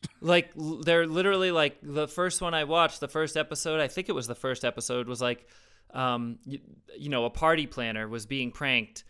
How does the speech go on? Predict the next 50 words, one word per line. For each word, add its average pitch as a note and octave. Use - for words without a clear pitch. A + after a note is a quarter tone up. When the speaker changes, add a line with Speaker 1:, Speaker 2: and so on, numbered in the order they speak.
Speaker 2:
She -
had C3
to, C3+
like, B2
go C#3
plan C3
this, B2
like, B2
little C3+
girl's B2+
birthday B2
party F3
at, B2
like, A#2
a, B2
a, A2+
a A2+
very B2
wealthy A#2
family's A2+
home. C#3
And C#3
the B2+
little C#3
girl C3+
never B2+
showed B2
up, B2+
and B2+
the A#2
dad A#2+
was, C3+
like, B2
super C#3+
weird C3
and A#2+
freaky C3
the C3+
whole C#3+
time, D3+
and B2+
then B2
he B2+
came B2+
down A#2
dressed A2+
as A#2+
the A#2+
little A2+
girl. A2